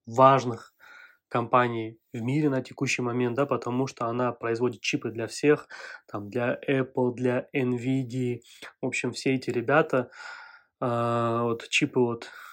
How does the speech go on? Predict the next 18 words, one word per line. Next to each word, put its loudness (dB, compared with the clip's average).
Intel 4
только -2
вот -2
для 0
себя 2
производит, 4
да, 0
а -2
вот -4
конкурент -2
Intel, 2
Intel, 2
например, -2
э, -4
A 0
M -2
D 6
компания, 2